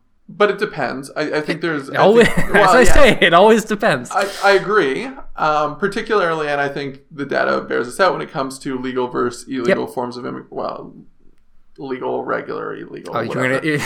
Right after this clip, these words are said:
Speaker 2: gonna, <laughs> what a,
Speaker 1: We, we
Speaker 2: what
Speaker 1: don't,
Speaker 2: a
Speaker 1: we don't need to
Speaker 2: politically correct Etienne over here.
Speaker 1: We don't need to litigate this.
Speaker 2: <laughs> Bowing to the C B C.
Speaker 1: Um, no, C B C actually does, uses illegal.
Speaker 2: Oh, do they? Oh, yes.
Speaker 1: Not, not irregular.
Speaker 2: They sure do, yeah. People get mad at them every time.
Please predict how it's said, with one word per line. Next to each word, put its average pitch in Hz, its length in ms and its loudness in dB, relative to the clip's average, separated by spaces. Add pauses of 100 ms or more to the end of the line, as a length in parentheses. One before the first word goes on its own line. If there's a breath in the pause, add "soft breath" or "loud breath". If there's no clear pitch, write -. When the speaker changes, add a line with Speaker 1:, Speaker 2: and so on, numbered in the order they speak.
(180)
Speaker 2:
gonna, 220 120 6
<laughs> 190 40 4
what 208 140 6
a, 214 60 6
Speaker 1:
We, 196 80 6
we 196 60 8
Speaker 2:
what 220 100 8
Speaker 1:
don't, 208 180 2
Speaker 2:
a 202 40 0
Speaker 1:
we 214 60 6
don't 214 140 6
need 208 40 4
to 294 60 6
Speaker 2:
politically 311 480 8
correct 254 460 4
Etienne 202 360 4
over 160 300 4
here. 156 120 0
Speaker 1:
We - 80 4
don't 180 160 4
need 170 120 -4
to - 100 -6
litigate 131 420 0
this. 131 220 -6
Speaker 2:
<laughs> - 40 -18
Bowing 214 500 8
to 196 80 -2
the 185 120 0
C 180 220 -2
B 160 160 -4
C. 135 400 -8 (160 soft breath)
Speaker 1:
Um, 147 920 0 (760)
no, 156 220 2
C 190 160 -6
B 262 80 -6
C - 120 -6
actually 139 300 -4
does, 131 100 -12
uses 127 240 -10
illegal. 135 440 -12
Speaker 2:
Oh, 170 100 0
do 190 100 -6
they? 208 60 -8
Oh, 135 120 -6
yes. 127 260 -4
Speaker 1:
Not, - 260 -6
not 139 140 -6
irregular. 135 260 -6
Speaker 2:
They 143 80 -6
sure 165 140 -2
do, 151 240 -2
yeah. 127 240 0
People 147 240 -6
get 156 100 -6
mad 139 160 -4
at 135 80 -6
them 123 100 -12
every 127 160 -12
time. 131 260 -6